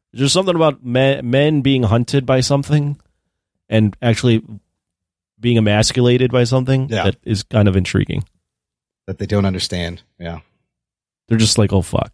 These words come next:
Speaker 1: Like, w-, what,
Speaker 2: <laughs> Just
Speaker 1: what do
Speaker 2: like
Speaker 1: we
Speaker 2: the
Speaker 1: do?"
Speaker 2: Predator, yeah.
Speaker 1: <laughs>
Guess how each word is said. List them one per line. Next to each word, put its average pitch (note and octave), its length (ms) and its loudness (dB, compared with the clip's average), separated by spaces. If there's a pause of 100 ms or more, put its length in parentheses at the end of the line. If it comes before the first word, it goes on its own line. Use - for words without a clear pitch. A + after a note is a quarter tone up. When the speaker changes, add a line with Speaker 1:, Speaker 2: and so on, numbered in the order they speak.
(120)
Speaker 1:
Like, - 280 -4
w-, - 200 -4 (100)
what, G2+ 200 2
Speaker 2:
<laughs> - 40 -14
Just G2+ 80 -4
Speaker 1:
what F#2+ 60 0
do G2 60 2
Speaker 2:
like F#2 80 2
Speaker 1:
we F2+ 40 -2
Speaker 2:
the F2 80 -4
Speaker 1:
do?" D2 100 -4
Speaker 2:
Predator, C#3 400 -4
yeah. C3+ 160 -2 (320)
Speaker 1:
<laughs> B2+ 120 4